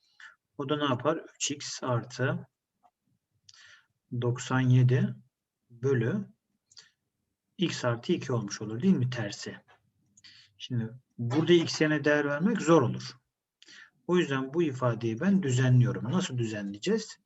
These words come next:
Üç x artı doksan yediyi x artı ikiye polinom bölmesiyle bölerek tabii ki de.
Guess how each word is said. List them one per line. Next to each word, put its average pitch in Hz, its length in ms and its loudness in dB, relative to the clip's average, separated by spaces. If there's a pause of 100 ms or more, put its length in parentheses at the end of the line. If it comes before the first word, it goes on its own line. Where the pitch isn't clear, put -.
(480)
Üç 170 240 0
x 120 200 -8
artı 104 320 -8
doksan 123 320 -4
yediyi 131 680 -2 (2500)
x 156 260 -2
artı 127 280 2
ikiye 160 440 -2
polinom 143 460 -2
bölmesiyle 139 600 0
bölerek 107 380 0
tabii 98 240 -10
ki 127 140 -14
de. 202 180 -4